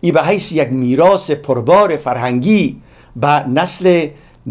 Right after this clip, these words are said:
دیگر ما انتقال بیافته؟ آیا تانستیم که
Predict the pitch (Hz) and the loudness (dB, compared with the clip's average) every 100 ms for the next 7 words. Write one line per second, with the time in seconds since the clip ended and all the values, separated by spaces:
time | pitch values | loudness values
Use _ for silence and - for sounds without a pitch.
0 | 104 147 202 220 160 147 143 135 139 - | -2 2 4 2 0 -4 -4 -4 -4 0
1 | 185 147 101 90 - 73 - _ _ - | 2 2 0 -4 -4 -10 -10 _ _ -20
2 | - - 175 220 220 214 170 151 151 143 | -20 0 2 4 2 0 0 2 2 -4
3 | - 214 226 220 - 170 147 | -2 0 2 0 0 0 0